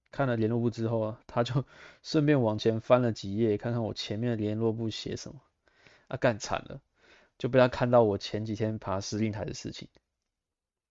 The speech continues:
然后呢，我就先被骂了一顿。后来我妈也因为包庇我的行为，而且没有好好教训我，所以也被我爸念了一顿。然后我爸骂完我之后啊，还跟我妈小小的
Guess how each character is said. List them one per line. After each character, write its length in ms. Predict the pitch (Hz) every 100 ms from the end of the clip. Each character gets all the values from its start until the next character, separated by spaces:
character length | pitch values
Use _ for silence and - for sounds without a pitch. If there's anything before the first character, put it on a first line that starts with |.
| _ _ _
然 140 | - 113
后 80 | 123
呢， 260 | 117 110
我 220 | 104 98
就 180 | 98 113
先 220 | 110 110
被 100 | 107
骂 220 | 104 110 101
了 100 | 92
一 60 |
顿。 240 | 92 104 120 _ _ _ _ _ _ _ _ _ _ _ _
后 120 | 143
来 80 | 123
我 120 | 110
妈 200 | 107 120
也 100 | 120 107
因 180 | 113
为 240 | 120 117 110 _
包 180 | - 120
庇 160 | 120 120
我 140 | 98
的 100 | 95
行 340 | 104 - 98 104
为， 160 | 101 -
而 80 |
且 120 | 113 104
没 120 | 107
有 100 | 110
好 220 | 104 104
好 160 | 110 101
教 260 | - 113
训 240 | 107 113 107
我， 180 | - - _ _ _
所 220 | _ - 123
以 100 | 107
也 120 | 98
被 240 | 117 107
我 160 | 101 98
爸 200 | - 107
念 220 | 110 110
了 120 | 98
一 80 | -
顿。 200 | 107 92 131 _ _ _ _ _ -
然 120 | 127
后 40 |
我 120 | 117
爸 260 | 107 147 135
骂 340 | 131 147 151
完 240 | 131 110 117
我 140 | 107
之 200 | - 117
后 200 | 117 123
啊， 200 | 107 101 110
还 120 | 113
跟 160 | 110 131
我 80 |
妈 260 | 107 113 120
小 220 | - 107
小 180 | 117 107
的 140 | 101